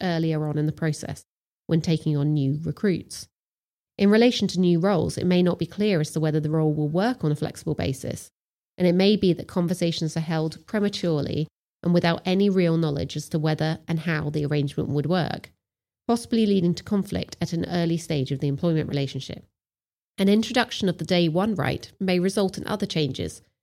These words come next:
such as a lengthening of probationary periods. For example, where a new recruit would have previously been in the office full-time, it may have been easier for a manager to assess their performance and ability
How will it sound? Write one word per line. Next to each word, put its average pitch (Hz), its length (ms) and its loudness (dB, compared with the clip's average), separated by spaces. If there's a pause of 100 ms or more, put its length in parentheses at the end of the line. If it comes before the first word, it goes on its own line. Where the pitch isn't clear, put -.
(240)
such 190 220 -2
as 180 100 -2
a 190 60 4
lengthening 160 560 0
of 147 120 0
probationary 139 600 -2
periods. - 560 -8 (840)
For 240 60 2
example, 226 540 2
where 175 180 4
a 190 60 4
new 226 200 4
recruit 233 440 0
would 165 120 0
have 156 140 -2
previously 240 460 0
been 151 140 0
in 147 100 2
the 151 80 2
office 151 220 -2
full-time, 160 640 -4
it - 140 -2
may 175 140 4
have 170 100 2
been 165 160 2
easier 180 380 2
for 165 160 -2
a 160 40 0
manager 160 360 0
to 160 160 -4
assess 160 360 -4
their 151 140 -4
performance 170 540 -2
and 151 80 -2
ability 170 600 -2